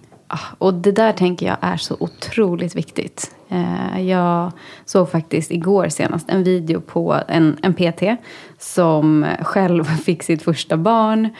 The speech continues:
och liksom från att ha kunnat göra, jag vet inte, typ tjugo såna här pull-ups till att inte ens klara av att göra en. Hon hade ett väldigt så här,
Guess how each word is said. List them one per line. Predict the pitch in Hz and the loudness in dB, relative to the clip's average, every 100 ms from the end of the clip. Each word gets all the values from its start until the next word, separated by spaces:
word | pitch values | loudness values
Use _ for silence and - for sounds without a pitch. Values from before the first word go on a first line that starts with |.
| - - - | -18 -14 -4
och | 180 - - | -4 -4 -4
liksom | 160 156 156 151 | -4 -2 -2 -2
från | 156 190 170 | 2 2 4
att | 160 165 | 2 -2
ha | |
kunnat | 160 170 156 151 165 | 0 0 0 0 0
göra, | 160 156 151 | 0 0 -2
jag | |
vet | - 151 | -4 -6
inte, | 143 - | -6 -6
typ | 143 - | -6 -4
tjugo | - 175 156 147 151 | 0 0 0 -2 -4
såna | 156 147 | -2 -2
här | 156 - | -2 -2
pull-ups | 190 165 156 - - - | -2 0 -2 -4 -8 -8
till | - 151 | -4 -2
att | 151 | -2
inte | 151 151 | -2 -2
ens | 165 160 | -4 -2
klara | 151 151 | 0 0
av | |
att | 151 | 0
göra | 147 156 | -2 -2
en. | - - - - 202 - - - | -2 -4 -2 -4 -4 -8 -20 -4
Hon | 190 175 170 170 | 0 0 0 0
hade | 170 151 | -2 -2
ett | - - | -4 -4
väldigt | - - - | -4 -4 -6
så | |
här, | - | -8